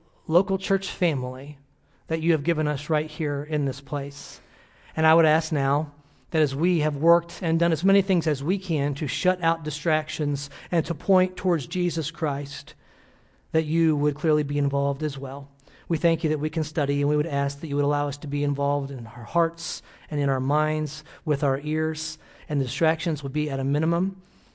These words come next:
and that your glory would be at a maximum as we study this. We pray these things in Jesus' name. Amen.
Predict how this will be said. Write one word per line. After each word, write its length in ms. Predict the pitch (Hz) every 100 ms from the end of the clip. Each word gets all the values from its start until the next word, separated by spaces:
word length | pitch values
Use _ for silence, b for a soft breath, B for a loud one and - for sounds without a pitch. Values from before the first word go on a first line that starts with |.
| B -
and 160 | 151 143
that 80 | 143
your 160 | 151
glory 360 | 131 143 156 156
would 160 | 139
be 100 | 151
at 60 | 143
a 40 |
maximum 580 | 143 143 143 143 135 131
as 140 | 131 127
we 60 |
study 360 | - 143 135 127
this. 460 | 127 123 - - _ b b -
We 80 |
pray 100 | -
these 220 | 151 143 160
things 200 | 147 135
in 100 | 139
Jesus' 440 | 143 139 143 -
name. 400 | 135 120 117 117 - 135
Amen. 460 | 123 123 120 117